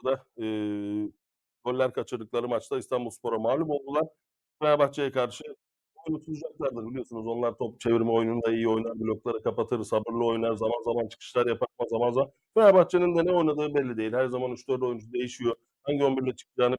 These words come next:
bilmiyoruz. Dediğim gibi saha dışında konuşulan bir sürü olaylar var. Normal şartlarda dediğim gibi Fenerbahçe'nin de Galatasaray'ın da bu sürede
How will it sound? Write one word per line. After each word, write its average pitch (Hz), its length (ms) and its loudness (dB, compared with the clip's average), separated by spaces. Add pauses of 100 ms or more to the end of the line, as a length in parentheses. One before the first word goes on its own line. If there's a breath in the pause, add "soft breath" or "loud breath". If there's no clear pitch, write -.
bilmiyoruz. 104 400 -6
Dediğim 127 260 -4
gibi 120 240 -8 (280)
saha 127 240 0
dışında 117 260 -6
konuşulan 123 340 -8 (120)
bir 120 60 -4
sürü 120 180 -6
olaylar 131 420 4
var. 139 180 4 (320)
Normal 165 260 8
şartlarda 135 480 0
dediğim 143 260 -4
gibi 110 140 -6
Fenerbahçe'nin 127 460 -2
de 113 60 -6
Galatasaray'ın 120 500 -2
da 151 120 0 (400)
bu 170 60 0
sürede 139 460 2